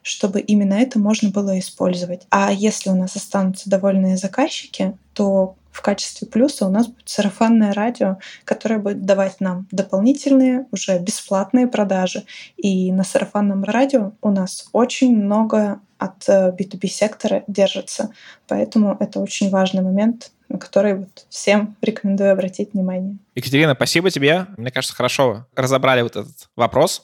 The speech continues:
Speaker 2: про маркетинг би ту би сложных товаров из Китая. Напоследок, э, дай свой прогноз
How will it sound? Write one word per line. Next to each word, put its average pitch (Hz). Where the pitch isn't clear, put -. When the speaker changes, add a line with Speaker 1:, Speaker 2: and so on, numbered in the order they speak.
Speaker 2:
про 110
маркетинг 117
би 113
ту 117
би 117
сложных 113
товаров 107
из 123
Китая. 151
Напоследок, 151
э, 113
дай 123
свой 139
прогноз 139